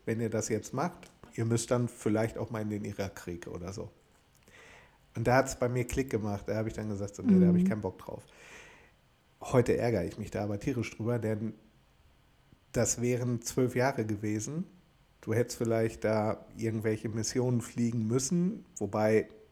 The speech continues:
Speaker 1: nach jetzigem Stand, keiner wusste ja, wie lange geht das damals, und, ähm, nach jetzigem Stand wären wir da wahrscheinlich auch nie, äh, hingekommen.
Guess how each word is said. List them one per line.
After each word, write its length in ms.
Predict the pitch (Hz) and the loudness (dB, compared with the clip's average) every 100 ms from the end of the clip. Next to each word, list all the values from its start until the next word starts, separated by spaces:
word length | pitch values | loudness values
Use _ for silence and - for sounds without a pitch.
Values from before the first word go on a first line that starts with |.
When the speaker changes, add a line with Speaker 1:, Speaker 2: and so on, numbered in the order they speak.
| _ _ | _ _
Speaker 1:
nach 180 | 110 101 | -6 -4
jetzigem 540 | 107 123 120 131 117 113 | 2 2 2 -4 -4 -4
Stand, 380 | - 120 120 | -2 -2 -2
keiner 320 | - 113 113 107 | 0 0 0 -4
wusste 240 | 120 113 | -6 -2
ja, 160 | 101 98 | -2 -2
wie 60 | |
lange 260 | 98 104 104 | -4 -4 -4
geht 220 | 101 113 | -6 -4
das 160 | 98 - | -4 -6
damals, 480 | 101 104 120 131 | -8 -6 -6 -8
und, 540 | - 101 101 98 - - | -12 -10 -8 -8 -10 -10
ähm, 380 | 98 98 98 92 - - _ _ _ _ _ _ - - | -6 -6 -6 -10 -14 -20 _ _ _ _ _ _ -16 -6
nach 160 | 123 - | -4 0
jetzigem 480 | 120 - 123 107 | 0 0 -4 -4
Stand 320 | 104 - 107 107 | -4 -2 -2 0
wären 140 | 110 | 0
wir 100 | 110 | 0
da 140 | 101 98 | -4 -4
wahrscheinlich 420 | 95 107 98 95 | -6 -6 -6 -8
auch 120 | - | -8
nie, 280 | 101 101 - - | -6 -6 -8 -12
äh, 140 | - - | -12 -8
hingekommen. 720 | 123 160 131 - 101 101 156 | -2 0 -2 -2 -2 -2 -4